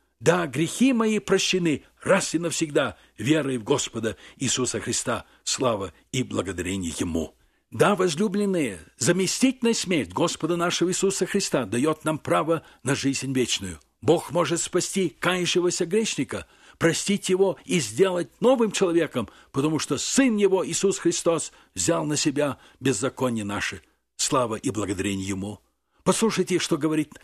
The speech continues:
сам Бог. «Я, я сам изглаживаю преступления твои ради себя самого,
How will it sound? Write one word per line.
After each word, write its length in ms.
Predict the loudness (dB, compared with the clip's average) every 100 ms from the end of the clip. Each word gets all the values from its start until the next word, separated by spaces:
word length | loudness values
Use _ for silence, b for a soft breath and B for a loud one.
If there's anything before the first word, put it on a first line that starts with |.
| b -4
сам 340 | 0 0 0
Бог. 300 | 0 -2 -4 _
«Я, 460 | -8 2 4 2 -4 b
я 240 | 0 2 2
сам 600 | 0 4 4 4 2 -4 b b
изглаживаю 920 | 2 2 0 0 0 0 2 2 0 -4 B
преступления 760 | 0 0 2 -2 2 0 0 -2
твои 300 | 0 0 0
ради 560 | 0 0 2 0 -2 b b
себя 380 | -2 0 0
самого, 520 | -2 -2 -2 0 -2